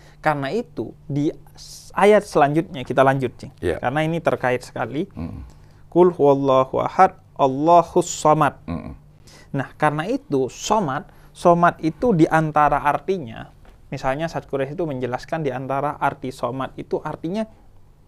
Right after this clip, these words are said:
Speaker 1: sesuatu yang utuh dan nggak ada lubangnya lagi.
Speaker 2: Hmm.
Speaker 1: Jadi nggak ada sesuatu yang bisa masuk.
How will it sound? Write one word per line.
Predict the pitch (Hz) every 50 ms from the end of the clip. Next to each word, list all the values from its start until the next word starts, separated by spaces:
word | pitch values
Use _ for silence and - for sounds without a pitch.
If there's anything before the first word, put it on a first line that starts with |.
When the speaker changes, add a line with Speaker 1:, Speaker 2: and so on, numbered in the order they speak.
| _ _ - _ _ _ _ - - - -
Speaker 1:
sesuatu | - - - 170 160 160 - - 170 160 160 165 165 - - - 214 220 220 226
yang | 208 185 180 190 185 185 180 - - - _ - - _ - - _ _ _ _ _ _
utuh | - 202 190 196 - _ - - 254 226 -
dan | - 170 190 196 196
nggak | 170 156
ada | - 196 190
lubangnya | 196 190 185 160 175 170 165 156 151 151
lagi. | 147 151 151 - - - - - - - - - - - - - - - - - - - - - - - - - -
Speaker 2:
Hmm. | - 87 80 76 71 67 - -
Speaker 1:
Jadi | - 185 202 247
nggak | 214 - 190
ada | 190 185 208
sesuatu | 208 - - 196 190 - -
yang | 208 196 180
bisa | 165 165 - 185
masuk. | 180 185 185 - - 147 139